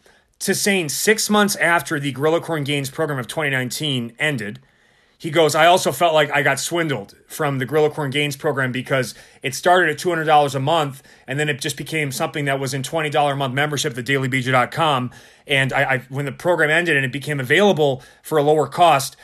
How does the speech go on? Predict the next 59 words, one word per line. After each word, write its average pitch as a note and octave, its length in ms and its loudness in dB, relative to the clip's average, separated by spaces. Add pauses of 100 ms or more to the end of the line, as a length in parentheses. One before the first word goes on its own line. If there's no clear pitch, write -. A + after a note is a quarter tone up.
(140)
I C#3 80 -2
felt E3 240 2
like D3 160 2
I D3 80 4
was C#3 180 0
swindled, D3+ 560 0
and, C3 200 -6
and C3 120 -6
I, C3 200 -4
I B2+ 40 -4
should C3 180 -6
have C#3+ 60 -6
just C3+ 200 -6
waited D3 320 0
till C#3 120 -6
it B2+ 40 -4
became C#3 260 -6
available, C3+ 460 0
and B2 100 -2
he C3 60 -4
should C#3 160 -4
have B2+ 100 -8
told E3+ 220 2
me D3+ 80 -2
up C3 120 0
front E3 380 0 (240)
that D3 140 2
it - 20 2
was C3+ 140 -4
gonna C#3 120 -2
become C#3 400 -2
that C#3+ 240 2
down C3+ 240 -2
the B2+ 80 -4
road." C3+ 320 2 (420)
You G#3 80 2
know, G3+ 60 2
he, F3+ 200 -8
here's, G#3+ 280 4
like, D#3 220 0
this, F#3+ 280 0
this G#3+ 200 2
tells F3 300 2
me D3+ 60 -4
that B2+ 180 -4
this D3+ 180 -4
guy, C3+ 460 0 (580)
he, - 340 -14 (100)
if D3 160 -8
he A3 120 2
owns G#3 260 4
a A#3 60 4
business, A#3 540 4 (340)
it's E3 160 -6
not F#3 200 4
a - 20 0
successful C#3 560 0
one. G2 200 -10 (520)
Because F3 480 0